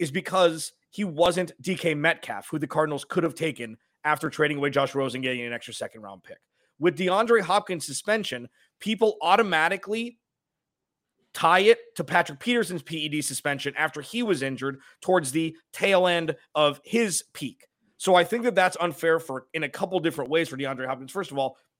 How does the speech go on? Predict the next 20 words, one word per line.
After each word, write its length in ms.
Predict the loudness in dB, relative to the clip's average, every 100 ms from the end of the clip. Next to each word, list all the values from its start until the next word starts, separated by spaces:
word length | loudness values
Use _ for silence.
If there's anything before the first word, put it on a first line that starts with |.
| _
I 120 | 0
was 100 | 2
shocked, 560 | -4 -8 2 2 2 0
and 80 |
I 60 | 0
one 200 | 2 0
hundred 440 | 0 -2 0 0 0
percent 380 | -2 0 -2
believe 280 | 0 -2 -2
him 140 | -8 -18 _ _ _ _ _
that 120 | 0 2
he 100 | 4
didn't 240 | 2 2
know. 140 | -6 -8 _ _ _ _ _
Well, 120 | 0 6
how 120 | 6
could 160 | 6
you 80 | 2
not 160 | 2 2
know? 140 | 0